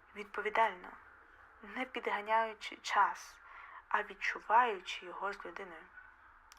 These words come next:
Це час, коли ви даєте право вибору кожному,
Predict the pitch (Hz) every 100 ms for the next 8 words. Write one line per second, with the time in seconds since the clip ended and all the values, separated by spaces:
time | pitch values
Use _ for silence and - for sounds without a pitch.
0 | - - - - 247 285 - - 190 185
1 | 220 196 190 208 - - - - - -
2 | - 190 202 202 185 - 190 202 196 196
3 | - - 185 185 - 247